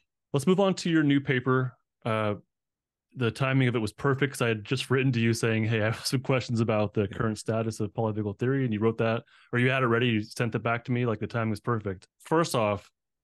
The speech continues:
Speaker 1: what does the newspaper do that your others haven't, for those that are more into the more academic stuff here?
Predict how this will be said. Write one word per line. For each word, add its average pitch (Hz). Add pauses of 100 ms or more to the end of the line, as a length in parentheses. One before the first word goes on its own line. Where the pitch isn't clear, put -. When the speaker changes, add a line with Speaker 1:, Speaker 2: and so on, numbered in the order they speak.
(220)
Speaker 1:
what 120
does 175
the 165
newspaper 127
do 104 (320)
that 104
your 107
others 101
haven't, 95
for -
those 104
that 101
are 101
more 98
into 104
the 98
more 95
academic 92
stuff -
here? -